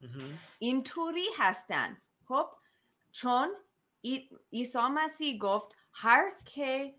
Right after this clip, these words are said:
Speaker 2: شما برای کوچکترین، آ، انسان انجام دادید، برای من انجام دادم.»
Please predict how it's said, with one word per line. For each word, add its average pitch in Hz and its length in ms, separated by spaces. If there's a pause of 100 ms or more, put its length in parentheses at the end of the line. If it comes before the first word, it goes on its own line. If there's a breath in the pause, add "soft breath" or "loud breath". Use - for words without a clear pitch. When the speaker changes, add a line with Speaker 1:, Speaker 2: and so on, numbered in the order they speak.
(140)
Speaker 2:
شما 233 500
برای 226 760 (360)
کوچکترین، 262 1200 (480)
آ، 208 460 (200)
انسان 254 720 (220)
انجام 240 540
دادید، 247 600
برای 214 540
من 180 640 (160)
انجام 156 560 (240)
دادم.» 147 500